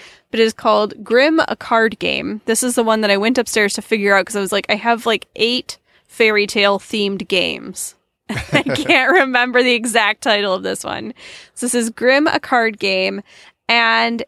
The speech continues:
it's just like a deck of cards, but the way you play them is really interesting, and the scoring is really fun,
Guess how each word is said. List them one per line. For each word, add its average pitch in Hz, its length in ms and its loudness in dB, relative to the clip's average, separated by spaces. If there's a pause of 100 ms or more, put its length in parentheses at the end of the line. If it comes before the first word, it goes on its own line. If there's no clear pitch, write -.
it's - 320 -2
just - 540 -2 (140)
like 254 240 0
a 262 60 2
deck 233 220 0
of 285 120 0
cards, 208 640 2 (260)
but 240 180 0
the 233 140 0
way 233 140 2
you 269 200 0
play 226 300 2
them 226 200 0
is 220 240 -2
really 196 340 0
interesting, 254 880 0
and 190 280 -6
the 180 80 -4
scoring 247 800 2
is 202 180 -8
really 185 260 -4
fun, 208 760 0